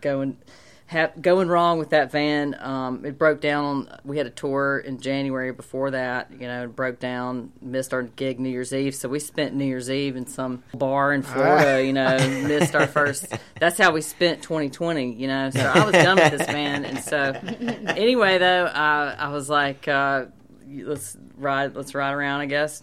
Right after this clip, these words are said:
Speaker 1: film me just giving people flowers. It's, everything is, I do, I guess, ends up being sort of thrown together last minute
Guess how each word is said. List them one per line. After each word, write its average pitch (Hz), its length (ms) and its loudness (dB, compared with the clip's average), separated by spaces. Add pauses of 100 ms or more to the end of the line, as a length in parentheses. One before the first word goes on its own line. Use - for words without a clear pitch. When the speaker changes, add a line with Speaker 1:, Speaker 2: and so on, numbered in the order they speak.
(140)
Speaker 1:
film 139 240 -2
me 143 180 -4
just 131 300 -12
giving 127 200 -8
people 135 280 -12
flowers. 135 460 -2
It's, - 160 -16 (440)
everything 180 500 0
is, 143 280 -10 (500)
I 143 120 -2
do, 147 280 0
I 147 80 0
guess, 139 380 -4
ends 131 220 -10
up 131 180 -4
being 131 220 -6
sort 127 240 -6
of 123 80 -14
thrown 135 180 -2
together 131 320 -2
last 123 320 -4
minute 131 320 -4